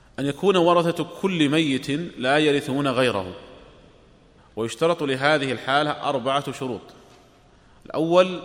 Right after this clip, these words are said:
أن يكون جميع الأموات من ورثة الأول. الشرط الثاني أن لا يرث الأموات الذين ماتوا بعد الأول بعضهم من بعض.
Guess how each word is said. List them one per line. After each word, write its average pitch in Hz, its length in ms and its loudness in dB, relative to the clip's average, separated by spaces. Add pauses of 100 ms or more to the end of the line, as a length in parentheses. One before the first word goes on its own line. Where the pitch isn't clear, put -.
(160)
أن 135 80 -6
يكون 156 320 -2
جميع 143 260 -2
الأموات 131 600 -2
من 127 80 -8
ورثة 127 380 -6
الأول. 98 340 -6 (1000)
الشرط - 280 -4
الثاني 147 480 0
أن 135 100 -2
لا 131 80 0
يرث 147 260 0
الأموات 123 500 -2
الذين 113 360 -4
ماتوا 131 300 -2
بعد 120 220 -4
الأول 139 380 0
بعضهم 123 400 -2
من 104 160 -6
بعض. 98 220 -2